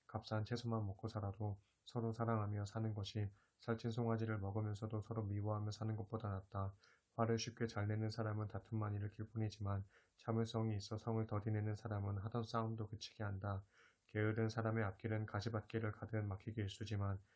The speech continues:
정직한 사람의 앞길은 큰 결처럼 확 트여 있다. 지혜로운 아들은 아버지에게 기쁨을 가져다 주지만 미련한 아들은 자기 어머니를 업신여긴다. 어리석은 사람은 분별 없는 미련한 짓을 즐기지만 지각 있는 명철한 사람은 올바른 길에서 벗어나지 않는다.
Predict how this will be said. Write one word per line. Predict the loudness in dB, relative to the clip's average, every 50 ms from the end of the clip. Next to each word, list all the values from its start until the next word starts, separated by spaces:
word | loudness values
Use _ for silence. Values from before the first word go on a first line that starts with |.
| _ _ -8
정직한 | -2 0 0 0 0 0 0 0
사람의 | 2 2 2 2 2 2 0
앞길은 | 0 0 0 2 2 2 2
큰 | 0 -2 -2 0
결처럼 | 2 2 0 0 0 0 0 0 0
확 | -2 -4 -6
트여 | -6 -4 -2 -2 -2
있다. | -2 -4 -6 -4 -2 -2 -2 -2 -6 -10 _ _ _ _ _
지혜로운 | -10 -2 2 4 6 6 6 6 4 4 4 2 2
아들은 | 2 2 2 2 2 4 4 4
아버지에게 | 2 2 2 2 2 4 2 2 2 0 -2
기쁨을 | -2 -2 -2 0 2 2 2 2
가져다 | 2 2 0 0 0 0 0 0
주지만 | 0 -2 -2 -2 0 2 2 2 2 2
미련한 | 2 4 4 4 4 4 4 2
아들은 | 2 2 2 2 2 2 2 2 0 0 0
자기 | 0 0 0 2 2
어머니를 | 2 2 2 2 2 2 2 2 0 0
업신여긴다. | -2 -2 -4 -2 -2 0 0 0 0 0 0 0 0 0 0 0 0
어리석은 | 0 2 2 2 2 2 2 2 2 2
사람은 | 2 2 2 2 2 2 0
분별 | 0 0 0 2 4 4 4
없는 | 4 2 2 2 2
미련한 | 2 2 2 2 2 2 0
짓을 | 0 -4 -4 -4 -6 -4
즐기지만 | 0 0 0 2 0 0 0 0 2 2 0 0
지각 | -2 0 4 4 6 6 6
있는 | 4 2 2
명철한 | 0 0 -2 -4 -2 0 0 0 0
사람은 | 0 0 0 0 2 2 2 2
올바른 | 0 0 2 2 2 2 2 0
길에서 | 0 -2 -2 -2 -4 -4 -8
벗어나지 | -6 -6 -4 -2 0 0 0 0 0 0
않는다. | 0 2 0 0 0 0 0 -2 -2